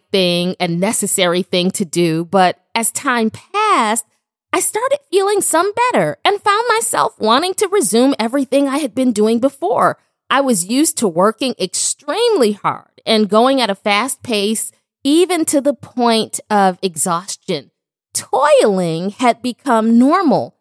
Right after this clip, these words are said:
and commonplace for me, albeit unhealthy and unsustainable. I was always on the go, busy, busy, busy. So when I began feeling better, not only was resuming my previous pace unrealistic and impossible for me,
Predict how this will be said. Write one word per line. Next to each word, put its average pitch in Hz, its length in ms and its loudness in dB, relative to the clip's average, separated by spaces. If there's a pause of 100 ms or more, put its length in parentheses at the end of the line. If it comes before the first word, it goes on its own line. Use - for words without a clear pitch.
(200)
and 302 180 0
commonplace 254 760 -2
for 185 140 -4
me, 147 380 -8
albeit 247 520 0
unhealthy 302 560 0
and 330 140 -4
unsustainable. 285 1000 0 (320)
I 220 80 0
was 269 260 -2
always 214 360 2
on 277 160 2
the 294 80 2
go, 311 440 0 (160)
busy, 285 460 0 (100)
busy, 233 460 -2 (240)
busy. 196 460 -2 (280)
So 277 480 2
when 285 200 2
I 349 100 2
began 254 400 0
feeling 254 420 0
better, 147 420 -6 (280)
not 247 280 0
only 330 400 2
was 240 260 0
resuming 247 540 2
my 226 140 0
previous 240 560 -2
pace 269 540 -2
unrealistic 254 1000 0
and 220 220 0
impossible 311 960 0
for 226 200 -2
me, 180 380 -2